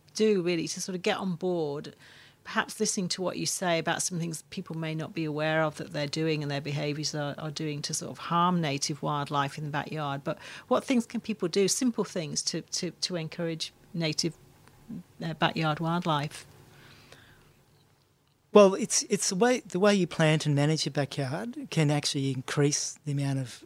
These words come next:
Speaker 2: uh, wildlife that is visiting it. So, so the first thing I, w-, I would say, if, if you wanna sort of look after back, wildlife in your backyard, is to have some sort of water feature. Um, it can be just a simple bird bath that you,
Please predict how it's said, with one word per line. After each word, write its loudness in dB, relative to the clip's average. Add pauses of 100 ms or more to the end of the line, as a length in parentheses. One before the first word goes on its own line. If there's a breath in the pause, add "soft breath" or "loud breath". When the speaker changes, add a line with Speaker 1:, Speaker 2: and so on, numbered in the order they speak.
(120)
Speaker 2:
uh, -8 (320)
wildlife 2
that -6
is -6
visiting 0
it. -8
So, -4
so -4
the -10
first 8
thing 2
I, 2
w-, 0
I -2
would -2
say, -2 (300 loud breath)
if, 0 (100)
if 0
you 2
wanna 2
sort -4
of -2
look -4
after -4
back, -2 (1400)
wildlife 4
in 0
your -2
backyard, -2
is -4 (280 loud breath)
to -10
have -2
some -2
sort 0
of -4
water 2
feature. -2 (640 loud breath)
Um, 0
it -12
can 0
be 0
just -2
a -4
simple -4
bird -4
bath -2
that -2
you, -4